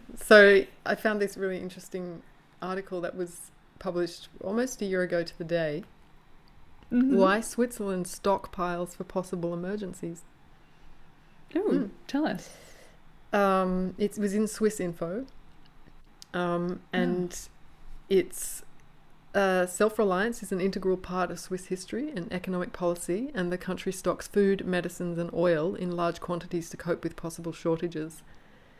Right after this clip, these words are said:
Speaker 1: So what's kept on reserve?
Speaker 2: Mm-hmm.
Speaker 1: Now, in the past, it looks like there were soap, screws, lubricants, cocoa, and even tobacco. Um, and that, that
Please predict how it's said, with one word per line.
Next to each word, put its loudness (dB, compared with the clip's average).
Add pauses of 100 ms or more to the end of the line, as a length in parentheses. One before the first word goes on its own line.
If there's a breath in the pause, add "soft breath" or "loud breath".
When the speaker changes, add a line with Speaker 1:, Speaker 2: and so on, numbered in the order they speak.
(240 soft breath)
Speaker 1:
So 4
what's -4
kept -8
on -4
reserve? -2 (1000)
Speaker 2:
Mm-hmm. 4
Speaker 1:
Now, 4
in 4
the 2
past, 4
it -2
looks 0
like 2
there 4
were 0
soap, 2
screws, 2
lubricants, 0
cocoa, 0
and -2
even -2
tobacco. -4 (1000 soft breath)
Um, 2 (580)
and 0
that, -2
that 0